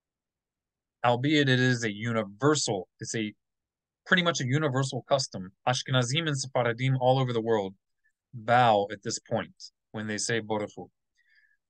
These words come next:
They do not bow onto the ground. Just like in the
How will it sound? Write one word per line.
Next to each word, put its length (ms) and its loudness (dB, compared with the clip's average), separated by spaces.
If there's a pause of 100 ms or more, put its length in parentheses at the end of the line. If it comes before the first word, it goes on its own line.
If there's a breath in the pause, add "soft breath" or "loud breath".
(120)
They 140 6
do 120 0
not 220 6
bow 240 8
onto 320 4
the 100 -6
ground. 340 -4 (2000)
Just 180 0
like 200 4
in 100 -2
the 80 0